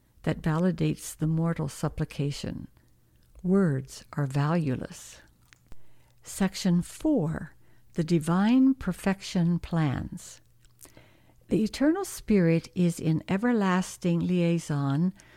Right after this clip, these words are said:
with the universal creator in the successful prosecution of the divine plan of progress.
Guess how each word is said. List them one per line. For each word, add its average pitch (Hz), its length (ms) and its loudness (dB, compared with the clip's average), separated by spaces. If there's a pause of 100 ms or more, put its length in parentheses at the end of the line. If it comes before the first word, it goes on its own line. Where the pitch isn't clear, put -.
(140)
with 175 240 2
the 165 100 0
universal 185 680 2
creator 175 800 -2 (420)
in 170 180 6
the 170 80 4
successful 196 1300 -2
prosecution 185 1300 -2 (380)
of 156 220 0
the 147 100 2
divine 208 760 2 (100)
plan 175 560 0
of - 300 -2
progress. - 840 -2